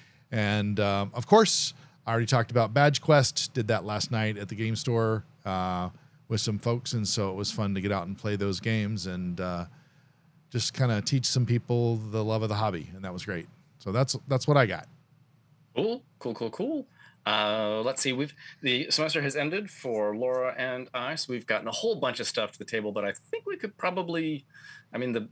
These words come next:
Speaker 2: the one, these are all old favorites except for Furnace, uh, which was a fun, mostly card-driven kinda game, and Laura, about halfway through the rules teach, was like, "Oh, I think I've got this." And she did. She went ahead and, and beat me at it, so that was good.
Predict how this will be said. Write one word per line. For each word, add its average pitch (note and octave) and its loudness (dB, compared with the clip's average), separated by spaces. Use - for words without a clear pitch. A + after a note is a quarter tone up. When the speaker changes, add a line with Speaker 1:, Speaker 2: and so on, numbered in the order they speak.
Speaker 2:
the G2+ -2
one, C3+ -2
these C3+ -6
are C3+ 0
all B2 -2
old B2 -4
favorites A#2 -4
except - -6
for G#2 -6
Furnace, - -2
uh, E2 -2
which F2+ -4
was - 0
a F2 -2
fun, G#2+ -2
mostly G2+ -6
card-driven G2 -2
kinda F#2+ -2
game, F2+ -4
and F#2 -4
Laura, F2+ -2
about F2 -2
halfway G2 -2
through G2 -6
the F2 -4
rules G2+ -4
teach, F#2 -2
was F2+ -4
like, F2 0
"Oh, A2+ 0
I A2 -2
think C#3+ -4
I've D#2+ -4
got A2+ -2
this." F#2+ -2
And G3 0
she F#3 2
did. F2+ 0
She - -2
went A#2+ 0
ahead G2+ 0
and, E2+ -8
and F2 -8
beat F2+ -4
me F2 -2
at C#2+ -2
it, D2+ -6
so F2+ -6
that F#2+ -2
was E2 -4
good. B1+ -6